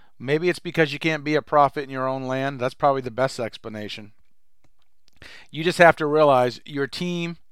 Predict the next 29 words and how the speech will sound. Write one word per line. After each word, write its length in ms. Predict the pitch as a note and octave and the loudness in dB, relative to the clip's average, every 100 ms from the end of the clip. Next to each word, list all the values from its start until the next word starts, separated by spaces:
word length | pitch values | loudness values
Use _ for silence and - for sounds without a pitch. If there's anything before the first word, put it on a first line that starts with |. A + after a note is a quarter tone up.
| - | -10
your 120 | B2+ | -10
prospects, 680 | - D#3 D#3 - D#3+ D3+ - - - - - | 0 4 4 2 0 0 -4 -18 -20 -20 -12
in 160 | C#3+ C#3 | -10 -2
most 280 | D3+ E3+ - | 2 0 0
cases, 500 | E3+ D#3+ D#3+ D#3+ - - - - | -2 0 -4 -6 -10 -20 -20 -8
they're 160 | C#3 | -4
not 240 | D3 D#3+ D#3 | 4 4 4
gonna 200 | D#3 C#3+ | 2 2
listen 360 | D3+ D#3 E3 | 2 2 -4
to 100 | C3 | -10
you 320 | C3 B2+ B2+ B2 | -8 -6 -6 -6
anywhere 460 | C#3 D#3 D3 D3 | -4 -4 -2 -2
near 320 | C#3+ C#3 E3 D#3+ | -2 -4 -2 0
as 220 | B2 G#2+ | -2 -8
well 420 | A#2+ A2+ G#2+ A2 - - - - - | -6 -2 -2 -6 -14 -20 -20 -20 -12
as 200 | A#2 G2+ | -10 -4
they 140 | C3 | -4
would 200 | B2 A#2+ | -4 -6
listen 320 | B2+ A#2 B2 | -6 -6 -10
to 240 | G#2+ B2 A2+ | -12 -10 -8
a 200 | G#2+ A2 | -6 -6
validated 760 | G#2 B2 B2+ A#2+ A#2 A2+ A2+ - - | 0 2 2 0 -4 -4 -10 -16 -12
third-party 600 | B2+ A#2+ A2 B2 A#2 A2+ | -8 -8 -6 -4 -4 -6
person. 500 | - A2+ G#2+ F2+ E2 - - - - - - - - - - - - - - - - - - | -10 -10 -10 -14 -18 -20 -20 -20 -20 -20 -20 -20 -20 -20 -20 -20 -20 -20 -20 -20 -20 -20 -10
So 180 | F3+ | -4
who 160 | D#3+ C4 | -2 -2
do 80 | A#3+ | -2
you 160 | A3 - | -4 6
edify 760 | F3 G3+ - D#3 C3+ B2+ B2 | 8 8 6 4 6 4 0